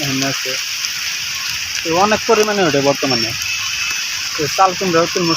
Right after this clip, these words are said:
সকালে, সকালে বৃষ্টি আসলে আরো অসুবিধা। এই যে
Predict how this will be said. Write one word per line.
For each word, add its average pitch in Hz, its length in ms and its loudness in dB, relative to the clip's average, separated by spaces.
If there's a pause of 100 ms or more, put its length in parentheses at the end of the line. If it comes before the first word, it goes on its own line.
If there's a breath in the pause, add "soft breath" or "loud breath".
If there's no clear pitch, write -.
সকালে, 151 300 4 (300)
সকালে 160 360 4
বৃষ্টি - 320 -2
আসলে 151 240 2
আরো 143 180 4
অসুবিধা। 139 400 2 (2500)
এই 147 120 6
যে 147 40 4